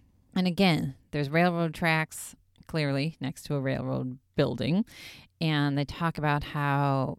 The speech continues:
you know, the energy of the metal of the tracks can attract spirits, whatever.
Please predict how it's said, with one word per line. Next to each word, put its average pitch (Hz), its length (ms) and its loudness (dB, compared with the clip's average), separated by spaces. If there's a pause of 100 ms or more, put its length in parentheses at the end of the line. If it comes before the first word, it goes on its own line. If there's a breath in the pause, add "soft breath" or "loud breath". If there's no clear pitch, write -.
(140)
you - 160 -4
know, 131 120 0
the 127 200 -8
energy 143 680 0 (100)
of 135 200 -4
the 127 80 -2
metal 156 420 4
of 123 80 -4
the - 80 -8
tracks 156 640 -2
can 143 240 -8 (240)
attract - 300 -4
spirits, - 600 0 (400)
whatever. 147 520 -2